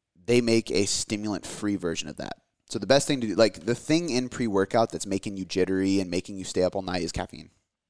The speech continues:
Um, beta alanine, if taken at a good amount, will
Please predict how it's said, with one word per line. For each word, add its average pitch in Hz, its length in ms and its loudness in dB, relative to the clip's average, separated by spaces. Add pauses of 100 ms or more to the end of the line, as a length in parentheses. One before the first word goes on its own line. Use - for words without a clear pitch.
(420)
Um, 87 300 -4 (760)
beta 143 240 6
alanine, 120 600 2
if - 180 -2
taken 110 280 0
at 101 120 2
a 90 40 2
good 92 440 -2 (100)
amount, 87 560 -2 (140)
will 107 640 4